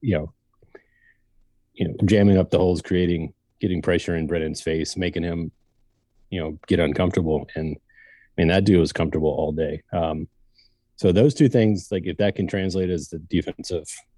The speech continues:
um, test get tougher coming up,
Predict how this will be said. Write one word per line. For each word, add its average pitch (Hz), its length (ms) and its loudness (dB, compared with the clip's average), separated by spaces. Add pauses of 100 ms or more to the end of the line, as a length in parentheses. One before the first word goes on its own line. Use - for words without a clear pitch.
(180)
um, 78 320 -2 (1000)
test - 480 -2
get 90 220 0
tougher 90 380 2
coming 78 320 0
up, 80 220 -2